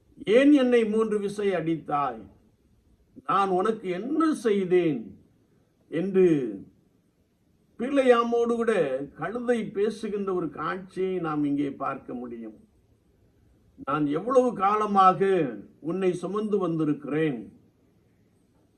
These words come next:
நீ என்னை அடிப்பதற்குரிய முகாந்திரம் என்ன?" என்று சொல்லி கழுதை அவனோடு கூட பேசின பொழுது, கர்த்தருடைய வார்த்தை சொல்லுகிறது,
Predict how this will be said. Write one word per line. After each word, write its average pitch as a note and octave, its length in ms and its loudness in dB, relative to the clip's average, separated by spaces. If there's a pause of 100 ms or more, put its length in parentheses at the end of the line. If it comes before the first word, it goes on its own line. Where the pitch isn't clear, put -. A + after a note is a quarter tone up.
(100)
நீ F3+ 100 -4
என்னை F#3+ 260 0
அடிப்பதற்குரிய C4 800 0
முகாந்திரம் A#3 720 4
என்ன?" G#3 400 2
என்று F3 340 -2
சொல்லி C#3+ 720 -2 (840)
கழுதை C4+ 500 2
அவனோடு A3+ 440 2
கூட G#3 180 -2
பேசின F3+ 560 -2
பொழுது, C#3+ 600 -2 (1040)
கர்த்தருடைய A#3 480 -2
வார்த்தை F#3+ 460 -4
சொல்லுகிறது, D3+ 880 -4